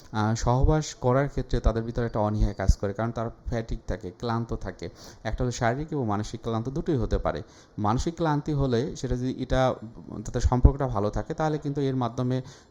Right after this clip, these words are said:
তাদের, আহ, মনটা ভালো থাকতে পারে। আর শারীরিক যদি ক্লান্তি থাকে, সেক্ষেত্রে অবশ্যই এখানে তাকে পর্যাপ্ত রেস্ট নেওয়া, খুব বেশি স্ট্রেস হলে অথবা বাসার কাজ, আহ, করার ক্ষেত্রে মেয়েদের ক্ষেত্রে সেটা, আহ, কিছুটা, আহ, কীভাবে কমানো যায়, কে হেল্প করতে পারে।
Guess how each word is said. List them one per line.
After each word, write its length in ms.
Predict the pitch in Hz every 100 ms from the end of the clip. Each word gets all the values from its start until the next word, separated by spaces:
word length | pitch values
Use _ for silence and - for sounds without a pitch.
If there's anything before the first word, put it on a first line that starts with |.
| -
তাদের, 400 | 120 123 123 -
আহ, 140 | 107
মনটা 300 | 110 120 -
ভালো 220 | 117 107
থাকতে 260 | 101 95 -
পারে। 240 | - 87 - - -
আর 160 | 101
শারীরিক 720 | 101 113 117 156 160 - 131 123
যদি 340 | 135 143 135
ক্লান্তি 360 | - 117 117 131
থাকে, 220 | 151 147
সেক্ষেত্রে 500 | 156 139 139 139 135
অবশ্যই 680 | 127 113 117 - 135 131 80
এখানে 340 | 113 113 117 117 - - -
তাকে 200 | 110 107
পর্যাপ্ত 340 | - 120 113 127
রেস্ট 340 | 120 123 -
নেওয়া, 380 | 117 110 107 104
খুব 220 | - 120
বেশি 240 | 107 120
স্ট্রেস 400 | 113 - 127 -
হলে 140 | 113 113
অথবা 240 | 110 110
বাসার 280 | 104 110 123
কাজ, 240 | 123 117
আহ, 420 | - - - 95 101
করার 260 | 117 117
ক্ষেত্রে 280 | 113 110 113
মেয়েদের 320 | 107 107 107
ক্ষেত্রে 320 | - 104 110
সেটা, 340 | 104 123 120 120 - - - -
আহ, 160 | 110 -
কিছুটা, 380 | - - 127 120
আহ, 320 | - 107 107
কীভাবে 300 | 123 123 120
কমানো 380 | 120 127 127 110
যায়, 200 | 107 104
কে 100 | 127
হেল্প 220 | 117 123 117
করতে 220 | 113 -
পারে। 260 | - 101